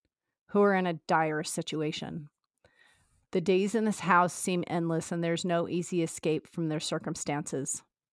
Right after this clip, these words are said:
Maybe the board can help them pass the time. Maybe it will show them a way to salvation. The board is a polished piece of metal with letters attached to it. Sitting on the board is an overturned glass. The men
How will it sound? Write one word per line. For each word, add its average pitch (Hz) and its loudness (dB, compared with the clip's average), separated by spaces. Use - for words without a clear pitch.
Maybe 208 4
the 220 6
board 190 2
can 175 -4
help 151 -2
them 156 -4
pass 156 0
the 156 -8
time. 151 -4
Maybe 185 2
it 139 2
will 160 2
show 170 0
them 170 -2
a 160 0
way 160 2
to 165 0
salvation. 147 -2
The 190 -2
board 277 4
is 311 2
a 285 2
polished 190 2
piece - -2
of 165 -2
metal 151 2
with 180 -2
letters 170 4
attached - -2
to 156 -2
it. - -8
Sitting 190 0
on 202 2
the 240 2
board 175 4
is 170 0
an 185 0
overturned 156 0
glass. 156 4
The 180 -4
men 190 2